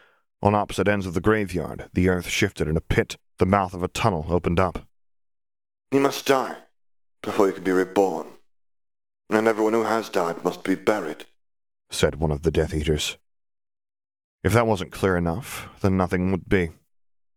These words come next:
James looked back at Sirius, hoping that he looked more confident than he was, and put a hand on his shoulder,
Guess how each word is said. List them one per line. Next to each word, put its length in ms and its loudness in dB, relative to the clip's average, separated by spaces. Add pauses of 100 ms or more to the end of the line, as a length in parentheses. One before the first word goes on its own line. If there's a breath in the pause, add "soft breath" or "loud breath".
(200)
James 400 2
looked 220 0
back 260 0
at 80 -4
Sirius, 640 -2 (280)
hoping 260 0
that 100 0
he 80 2
looked 280 0
more 180 0
confident 520 -4
than 140 2
he 80 4
was, 520 0 (840 soft breath)
and 100 0
put 140 2
a 100 4
hand 160 0
on 60 0
his 100 0
shoulder, 420 0